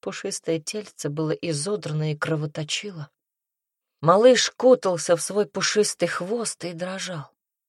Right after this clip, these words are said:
"Собаченька, кто это с тобой сделал?" От жгучей жалости стало тяжело дышать.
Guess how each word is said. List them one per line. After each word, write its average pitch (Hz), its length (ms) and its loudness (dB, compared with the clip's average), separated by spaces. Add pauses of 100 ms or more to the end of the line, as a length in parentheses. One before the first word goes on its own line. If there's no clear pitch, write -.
(720)
"Собаченька, 185 1400 0 (520)
кто 240 440 4
это 208 220 6
с - 100 -2
тобой 208 340 8
сделал?" 180 840 0 (540)
От 151 180 2
жгучей 175 360 -6
жалости 175 460 -6
стало 180 340 -8
тяжело 180 340 -6
дышать. 180 540 -8